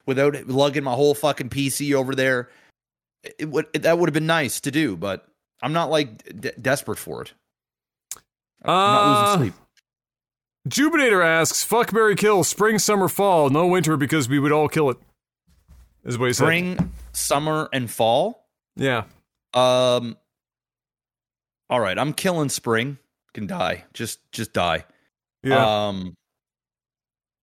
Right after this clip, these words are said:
Speaker 1: I am marrying fall, and I'm fucking summer.
Speaker 2: Yeah, that's my answer, too.
Speaker 1: Because,
Speaker 2: I don't, I don't
Speaker 1: you know,
Speaker 2: hate spring, but we don't even really have a spring here these days.
Speaker 1: we
Speaker 2: It just
Speaker 1: don't. It goes from winter to summer.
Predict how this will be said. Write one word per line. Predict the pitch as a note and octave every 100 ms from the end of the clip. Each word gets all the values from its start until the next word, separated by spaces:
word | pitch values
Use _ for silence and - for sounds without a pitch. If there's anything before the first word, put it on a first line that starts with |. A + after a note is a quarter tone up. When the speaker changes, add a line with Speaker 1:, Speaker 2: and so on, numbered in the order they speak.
| _ C3
Speaker 1:
I | C#3 D3+
am | - C#3+ C#3 -
marrying | A#2+ B2 C#3 D#3 D3 C#3+ C3+
fall, | - A2+ B2 D#3+ - _ _
and | - A2+
I'm | A2
fucking | - B2+ - G#2
summer. | - F#2+ D#2 - _ _ _ _ -
Speaker 2:
Yeah, | F#3 E3+
that's | D3+
my | C#3 B2
answer, | B2 - C3 G2+ -
too. | C3+ C3+ A#2+
Speaker 1:
Because, | D3 E3 G3+ G3 F3+
Speaker 2:
I | G#3
don't, | A#3+ G3+
I | A3
don't | A3+
Speaker 1:
you |
know, | F3 F3
Speaker 2:
hate | G3 A3
spring, | - - G#3+ A#3 G#3+
but | F3+
we | G#3
don't | A3+
even | G#3+ F3
really | E3+ D3+
have | C#3 D3+
a | D3+
spring | - E3+ D#3+ C#3
here | D#3 D#3+
these | D#3+ C#3
days. | D#3+ E3 F3+
Speaker 1:
we |
Speaker 2:
It | B2+
just | E3+ F3+
Speaker 1:
don't. | C3 G#2+
It | D3+
goes | F#3+ F3+ -
from | F3+ C#3
winter | C3+ F#3+ G#3 G#3+ G3+ F3+
to | E3+
summer. | C#3+ - E3 D#3 F#2+